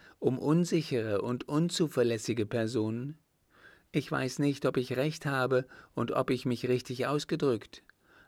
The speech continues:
aber um Personen, denen man ein volles Vertrauen schenkt,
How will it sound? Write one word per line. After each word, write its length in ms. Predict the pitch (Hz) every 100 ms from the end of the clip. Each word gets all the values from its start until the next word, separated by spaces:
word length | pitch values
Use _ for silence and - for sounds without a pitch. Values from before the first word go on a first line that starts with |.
| _
aber 420 | 156 131 135 131
um 220 | - 127 123
Personen, 720 | 127 127 143 147 156 160 165
denen 280 | 123 113 107
man 200 | 107 110
ein 200 | 113 117
volles 360 | 127 123 120
Vertrauen 520 | - 127 - 147 160
schenkt, 460 | 151 - 135 - -